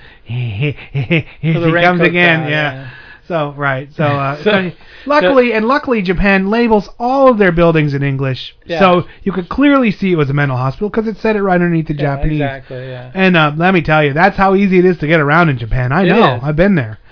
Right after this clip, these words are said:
Speaker 2: Yeah,
Speaker 1: Uh-huh.
Speaker 2: yeah.
Speaker 1: Uh, so anyway,
Speaker 2: Well, that
Speaker 1: he
Speaker 2: was the sixties. It was
Speaker 1: Yeah.
Speaker 2: a lot easier back then.
Speaker 1: <laughs> That was when they instituted the must have English also, uh, signage
Speaker 2: Yeah,
Speaker 1: policy.
Speaker 2: exactly, yeah.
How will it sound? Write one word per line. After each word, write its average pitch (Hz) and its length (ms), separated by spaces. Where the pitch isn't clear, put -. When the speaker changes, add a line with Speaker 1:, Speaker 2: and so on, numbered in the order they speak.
Speaker 2:
Yeah, 185 340
Speaker 1:
Uh-huh. 156 440
Speaker 2:
yeah. - 0
Speaker 1:
Uh, 185 300
so 226 180
anyway, 220 360
Speaker 2:
Well, 240 100
that 285 80
Speaker 1:
he 262 60
Speaker 2:
was 208 100
the 185 80
sixties. 160 440
It 143 40
was 147 80
Speaker 1:
Yeah. 175 160
Speaker 2:
a - 20
lot 156 100
easier 139 320
back 123 360
then. - 280
Speaker 1:
<laughs> - 180
That 233 160
was 214 160
when 196 100
they 180 160
instituted 170 520
the 139 120
must 175 260
have 160 180
English 160 340
also, 156 540
uh, 139 240
signage 196 540
Speaker 2:
Yeah, - 80
Speaker 1:
policy. 139 240
Speaker 2:
exactly, 135 480
yeah. 120 280